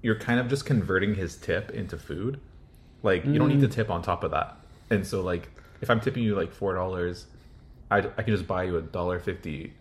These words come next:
Speaker 1: burger instead. It's kind of a good trade-off.
Speaker 2: That's true. Why would I tip double? I gave you a McDouble.
Speaker 1: Exactly, dude. I already gave you two patties. You want two dollars too?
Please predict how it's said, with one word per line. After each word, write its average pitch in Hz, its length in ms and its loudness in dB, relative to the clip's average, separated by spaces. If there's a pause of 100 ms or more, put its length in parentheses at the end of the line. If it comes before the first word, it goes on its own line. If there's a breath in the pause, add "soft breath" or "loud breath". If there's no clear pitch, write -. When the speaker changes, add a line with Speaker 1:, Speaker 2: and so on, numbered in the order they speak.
(260)
Speaker 1:
burger 78 280 -4
instead. 90 580 -6 (160)
It's - 80 -20
kind 113 160 0
of 90 60 2
a 85 40 -2
good 82 140 -4
trade-off. 85 440 -4 (760 soft breath)
Speaker 2:
That's 123 260 -6
true. 127 380 0
Why 120 140 6
would 131 120 8
I 131 80 8
tip 120 260 0
double? 123 280 4
I 98 80 -2
gave 123 320 4
you 117 140 4
a 110 60 -2
McDouble. 101 520 -4 (560 soft breath)
Speaker 1:
Exactly, 95 640 -2
dude. 71 240 -4
I - 60 -6
already 95 180 4
gave 101 120 2
you 82 60 -6
two 104 240 -2
patties. 82 440 -2
You 90 60 -6
want - 140 -8
two 101 140 -4
dollars 98 400 -4
too? 117 260 -4